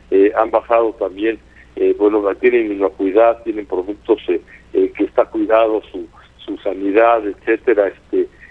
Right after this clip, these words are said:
eh, irnos en contra de lo industrializado, de lo moderno, para, para irnos a costumbres del, de, de, de, del pasado, que en, en algún otro momento funcionaron, por supuesto, pero ahora en una sociedad con esta movilidad, con estas necesidades de tiempo,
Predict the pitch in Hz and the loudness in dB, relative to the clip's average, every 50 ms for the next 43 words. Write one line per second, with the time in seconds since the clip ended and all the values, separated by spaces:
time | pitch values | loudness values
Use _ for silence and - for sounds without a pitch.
0 | _ - - 101 104 110 - - 139 156 165 160 180 156 - 120 110 - - 143 | _ -2 0 0 0 0 -2 0 2 2 2 4 2 0 0 0 -4 0 0 0
1 | 151 147 - 143 139 135 110 104 95 95 98 98 101 107 104 - - - 104 95 | 0 2 0 0 0 2 0 -2 -4 -4 -8 -8 -6 -8 -8 -8 -4 -4 -2 -2
2 | 92 90 - - 123 123 131 131 120 107 104 95 95 95 95 95 95 104 120 131 | -2 -4 -2 0 0 0 0 -2 -4 -4 -4 -4 -6 -4 -2 -2 2 4 4 4
3 | 127 120 123 123 120 113 - - 98 92 98 95 92 - - - _ _ _ - | 2 2 -2 -4 -4 -2 0 -2 0 0 0 0 -2 -4 -10 -20 _ _ _ -4
4 | - 104 107 120 127 139 131 - 107 - - 98 - - 123 123 127 127 120 117 | -2 0 0 0 2 0 0 0 -2 -4 -4 -8 -8 -6 -8 -6 -4 -4 -4 -4
5 | 98 98 90 85 - - - - 90 87 82 - - - - - - - _ - | -2 -2 -4 -4 -4 -12 -6 -2 -2 -2 -2 -4 -8 -20 -20 -20 -20 -20 _ -2
6 | 92 95 92 - - - - - - - 101 - 107 104 98 98 - 113 - - | 0 0 0 0 -2 -8 -10 -10 -8 -10 -8 0 0 0 0 0 -2 -4 -2 0
7 | 131 131 139 143 139 - - 92 92 95 98 95 95 101 101 104 104 110 123 143 | 0 0 2 2 -2 -4 -6 -8 -6 -6 -6 -4 -4 -4 -2 -2 -2 -2 0 0
8 | 147 - - 110 110 110 107 123 135 - - 113 - 107 98 - - 104 104 117 | 0 0 2 2 2 4 2 0 0 0 -2 -2 -2 -6 -6 -2 -2 0 2 2
9 | 131 131 135 - - 104 92 - 98 - - 110 120 123 - - - - - 95 | 2 2 0 -2 -2 -6 -6 -6 -10 -12 -4 0 0 0 0 0 -6 -4 -2 0
10 | 98 98 98 107 120 131 127 - - - - - - - - - 101 113 127 139 | 2 4 4 4 4 2 0 -2 -4 -14 -20 -20 -20 -14 -6 -4 -2 2 2 2
11 | 120 120 104 95 107 104 110 123 123 - - 113 113 117 - - 123 110 98 90 | 2 0 -2 2 4 4 4 4 2 0 -4 -2 -2 -2 -2 -2 -2 -2 -2 -4
12 | 90 87 87 92 92 104 113 120 123 120 - 98 98 101 - - 127 110 104 - | -4 -4 -6 -2 2 2 2 2 0 -2 -6 -8 -10 -8 -4 -4 -2 -2 -2 -6
13 | - - - 92 90 98 110 117 110 101 98 - - 110 113 113 113 - 117 104 | -6 -10 -10 -4 0 2 2 2 2 0 -4 -4 0 0 0 0 2 0 0 0